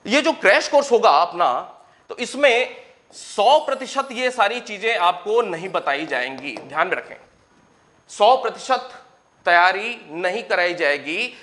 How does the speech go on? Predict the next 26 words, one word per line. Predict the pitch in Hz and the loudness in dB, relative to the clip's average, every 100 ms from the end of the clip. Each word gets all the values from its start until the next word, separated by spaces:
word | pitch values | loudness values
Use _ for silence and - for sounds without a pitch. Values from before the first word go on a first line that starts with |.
| - | -20
बल्कि | 139 262 269 131 98 - _ _ _ 143 | 0 2 2 -6 -16 -20 _ _ _ 2
ये | 196 208 208 - | 4 4 2 -2
मैं | 175 202 | 0 0
अपने | 175 220 | -2 -4
विषय | 208 - 214 | -6 -6 -8
से | 214 196 | -8 -10
संबंधित | 196 180 214 - - | -6 -4 -6 -10 -16
विशेष | 151 247 247 | -8 -6 -2
तौर | 202 190 | -2 0
पे | 196 | -2
बात | 165 170 | 0 -2
बता | 151 147 | -2 -2
रहा | 135 127 | 0 -2
हूं, | 123 202 277 - - - | -2 -2 -2 -6 -18 -6
इसमें | 262 277 311 247 277 - - | -6 2 4 4 2 -6 -18
जो | 143 240 254 208 | 0 4 4 6
आपके | 196 262 - 285 302 | 4 4 0 0 0
संभावित, | 294 - 185 175 165 - 190 233 240 330 - 147 110 - _ _ _ _ _ | -2 -2 0 0 -4 2 4 4 2 -8 -6 -10 -10 -20 _ _ _ _ _
ये | 143 208 190 226 220 - _ - 131 - | -2 0 0 -2 -6 -20 _ -20 -14 -4
तकरीबन | 175 202 226 180 220 214 - | -2 -2 0 0 0 -8 -10
फिफ्टी | 226 - 269 | -8 -4 -4
परसेंट | - 196 196 220 127 - - - _ | 0 -2 2 0 0 -6 -18 -20 _
ये | 185 226 | 0 2
जो | 262 | 0
संभावित | - - 170 165 180 220 311 277 | -2 0 0 2 2 2 2 -4
होंगे, | 196 202 220 170 123 - | -4 -2 0 0 -2 -10